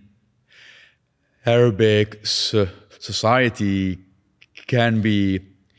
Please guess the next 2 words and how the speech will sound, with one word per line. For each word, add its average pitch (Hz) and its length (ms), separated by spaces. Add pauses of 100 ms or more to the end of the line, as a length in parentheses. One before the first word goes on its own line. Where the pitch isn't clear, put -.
(580)
especially 107 1900
challenging. 95 640